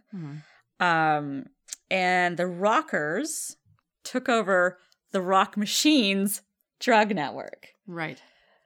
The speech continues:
Speaker 2: So the
Speaker 1: What
Speaker 2: names
Speaker 1: happened to
Speaker 2: can
Speaker 1: Rock
Speaker 2: get a
Speaker 1: what
Speaker 2: little confusing.
Speaker 1: What happened to the Rock Machine at that point then?
Speaker 2: Well, they're still hanging around.
Speaker 1: Did they just get absorbed by
Speaker 2: No,
Speaker 1: them?
Speaker 2: no.
Speaker 1: Okay.
Speaker 2: Rock Machine's still hanging around. They
Speaker 1: But
Speaker 2: just,
Speaker 1: they just
Speaker 2: they're,
Speaker 1: kinda took a step back.
Speaker 2: they're leaders in jail.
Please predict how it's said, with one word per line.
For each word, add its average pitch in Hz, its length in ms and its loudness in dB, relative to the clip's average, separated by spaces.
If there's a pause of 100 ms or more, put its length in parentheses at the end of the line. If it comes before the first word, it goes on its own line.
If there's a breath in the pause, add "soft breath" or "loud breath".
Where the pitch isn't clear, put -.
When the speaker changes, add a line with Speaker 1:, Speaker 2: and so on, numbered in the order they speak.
(140 soft breath)
Speaker 2:
So 165 420 2
the 208 120 0
Speaker 1:
What 226 60 4
Speaker 2:
names 247 80 6
Speaker 1:
happened 254 200 4
to - 60 4
Speaker 2:
can - 60 6
Speaker 1:
Rock 226 100 8
Speaker 2:
get 214 280 4
a - 60 -6
Speaker 1:
what 214 80 4
Speaker 2:
little 185 220 4
confusing. 160 640 -8
Speaker 1:
What 320 180 2
happened 320 260 4
to 311 60 0
the 277 100 -2
Rock 220 320 0
Machine 196 240 -8
at 156 60 -10
that - 160 -14
point - 220 -16
then? - 280 -18 (480)
Speaker 2:
Well, 240 100 -6
they're 381 120 -2
still 440 320 -6
hanging 339 180 -4
around. 196 240 -6
Speaker 1:
Did 214 140 -2
they 208 100 0
just 214 240 -2
get 214 160 -2
absorbed 185 600 -6
by 330 80 0
Speaker 2:
No, - 120 6
Speaker 1:
them? 403 220 -8 (100)
Speaker 2:
no. 220 140 2
Speaker 1:
Okay. 156 100 -6
Speaker 2:
Rock 214 260 0
Machine's 370 300 -8
still 277 180 2
hanging 262 220 2
around. 185 200 2
They 180 60 -2
Speaker 1:
But 196 60 -6
Speaker 2:
just, 196 100 2
Speaker 1:
they 190 120 6
just 185 100 0
Speaker 2:
they're, 190 80 4
Speaker 1:
kinda 185 160 4
took 175 180 -4
a 170 60 -4
step 156 220 -8
back. - 180 -12
Speaker 2:
they're 262 140 6
leaders 247 320 2
in 185 100 -4
jail. 131 320 -4